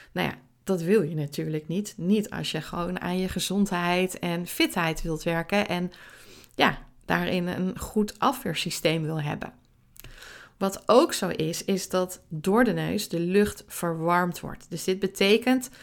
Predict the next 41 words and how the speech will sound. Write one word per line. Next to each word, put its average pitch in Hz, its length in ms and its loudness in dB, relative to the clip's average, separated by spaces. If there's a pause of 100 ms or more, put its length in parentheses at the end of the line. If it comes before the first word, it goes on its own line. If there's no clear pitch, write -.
(300)
dat, - 340 -4 (440)
ja, 156 320 0
je, 170 240 -4
je, 170 260 -4
je, 165 160 -6
je, 160 200 0
je 156 180 0
ademt 202 380 2
door 180 140 -2
je 175 80 -2
neus, 165 440 -4 (120)
hè, 220 280 0
de 170 160 4
lucht 180 420 2
in 180 420 2 (360)
en 196 120 2
die 190 140 4
wordt 180 220 -2
omgezet 226 540 2
in 165 240 -2
warmte, 202 580 0
waardoor, 214 560 2 (380)
ja, - 200 4
die, 190 180 2
die 185 300 0
warmte 214 420 2
gewoon 185 360 -2
letterlijk 220 380 2
in 190 80 2
je 175 120 0
lichaam 196 380 2
komt 277 360 0
en 185 140 0
dat 190 260 -2
ook 262 180 2
veel 180 180 -2
beter 170 300 0
voor 170 200 -6
je 165 100 -2
lichaam 180 380 0
is. - 340 -8